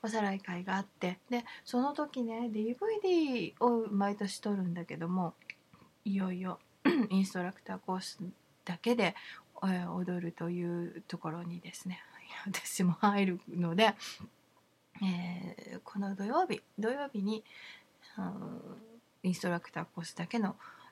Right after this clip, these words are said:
レッスンをして、えー、自主練ですね。うん、それが終わっ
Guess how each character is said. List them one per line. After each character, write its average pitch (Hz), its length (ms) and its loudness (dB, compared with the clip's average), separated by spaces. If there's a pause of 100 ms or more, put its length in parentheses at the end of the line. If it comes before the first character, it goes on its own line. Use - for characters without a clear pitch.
レ 180 100 0
ッ 165 40 -4
ス - 180 -6
ン 160 120 -2
を 160 80 -8
し - 160 -6
て、 247 260 2 (360)
え 196 40 -2
ー、 190 420 -4
自 190 140 -2
主 247 180 -6
練 220 200 -2
で 190 100 -8
す - 140 -8
ね。 277 140 -2 (420)
う 285 160 -6
ん、 285 40 -14
そ - 180 -4
れ 254 200 0
が 233 200 -2
終 226 240 -2
わ - 20 -16
っ - 20 -16